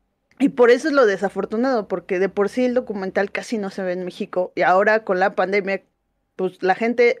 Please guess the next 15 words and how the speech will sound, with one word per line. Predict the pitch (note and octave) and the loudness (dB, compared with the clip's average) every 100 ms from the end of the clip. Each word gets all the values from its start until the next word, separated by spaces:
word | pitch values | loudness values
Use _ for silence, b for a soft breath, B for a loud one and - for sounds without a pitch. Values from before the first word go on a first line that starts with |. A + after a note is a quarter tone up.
| G3 | 2
va | A#3 | 4
a | |
ir | C4+ | 4
al | C4+ | 2
cine, | C#4 C4+ C#4+ | 0 0 0
pero, | - G#3 G3 - | 0 0 0 -4
pues, | F#3 | -4
no | A3 F#4 | 2 4
va | |
a | E4+ | 6
ir | C4+ | 4
al | B3 | 2
cine | - A#3+ C4 D4 - | 0 2 2 -2 -6
a | - | -6
ver, | E3 F#3 A3 | 0 0 0